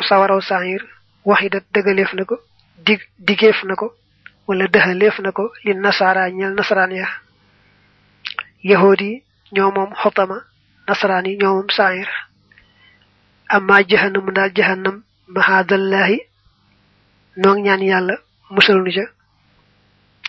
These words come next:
Falil xusaati, ñeel na way moy ña, ci julit ñi, qul waxal bila ishtibaahi ci lu lënt.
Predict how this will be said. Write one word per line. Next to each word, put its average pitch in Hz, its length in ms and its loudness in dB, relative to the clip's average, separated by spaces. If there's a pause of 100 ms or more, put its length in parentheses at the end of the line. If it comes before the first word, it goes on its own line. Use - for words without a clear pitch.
(1300)
Falil 196 280 2
xusaati, 196 520 0 (260)
ñeel 196 260 0
na 190 80 4
way 185 120 4
moy 185 220 2
ña, 196 120 -6 (520)
ci 220 160 0
julit 202 220 0
ñi, 185 140 -10 (300)
qul 202 140 2
waxal 202 340 0 (1200)
bila 190 160 2
ishtibaahi 190 640 2
ci 202 120 -4
lu 202 120 0
lënt. 190 220 -2